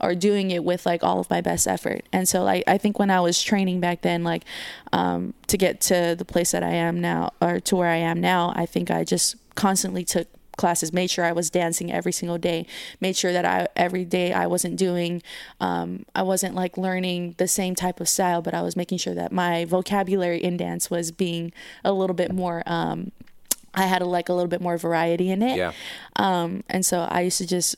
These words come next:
Speaker 1: take every single <laughs> class every single day in Hawaii.
Speaker 2: Mm-hmm.
Speaker 1: Um,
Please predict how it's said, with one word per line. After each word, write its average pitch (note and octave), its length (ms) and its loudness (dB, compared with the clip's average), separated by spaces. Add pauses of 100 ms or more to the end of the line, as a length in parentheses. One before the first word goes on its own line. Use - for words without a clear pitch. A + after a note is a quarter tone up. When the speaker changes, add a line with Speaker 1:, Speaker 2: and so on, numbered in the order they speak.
Speaker 1:
take F3+ 360 0
every F3 240 2
single G3 240 2
<laughs> G#3 60 2
class G#3+ 360 4
every F#3 220 2
single F#3+ 280 0
day F3 240 0
in E3+ 100 -4
Hawaii. F3+ 540 0
Speaker 2:
Mm-hmm. F3 520 -6
Speaker 1:
Um, E3 380 -2